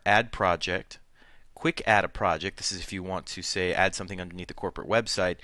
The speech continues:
If you click add, you're gonna get a whole box to add that project. But if I just click quick add, it automatically creates the folder for me using default settings, and I could add something under here, under here, maybe, uh, testing pages.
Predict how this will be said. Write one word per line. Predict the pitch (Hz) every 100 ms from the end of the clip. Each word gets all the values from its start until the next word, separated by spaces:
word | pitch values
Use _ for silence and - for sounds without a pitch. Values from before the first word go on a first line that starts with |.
| - - -
If | 113
you | 120
click | 196 - -
add, | 160 131 110 110
you're | 107
gonna | 107
get | 101
a | 95
whole | - 110 101 -
box | 110 98 98 - - - -
to | - 104
add | - 107 101
that | 90 -
project. | 87 78 - 76 - - - _ - - - -
But | 107
if | 104
I | 98
just | 101 -
click | - 95 - _
quick | - 262 -
add, | 98 90 92 - - - _ -
it |
automatically | - 120 123 120 123 113
creates | - 110 -
the | 101
folder | - 90 87
for | - 143 143
me | 135 131 - - - -
using | 101 101
default | 92 117 - 110
settings, | - 107 104 101 101 - - - -
and | 95
I | 95
could | -
add | 90 87
something | 85 90
under | 78 87 85
here, | 82 85 - -
under | 92 87
here, | 87 82
maybe, | 85 85 82 80 80
uh, | 78 80
testing | - 85 82 78
pages. | - 53 - -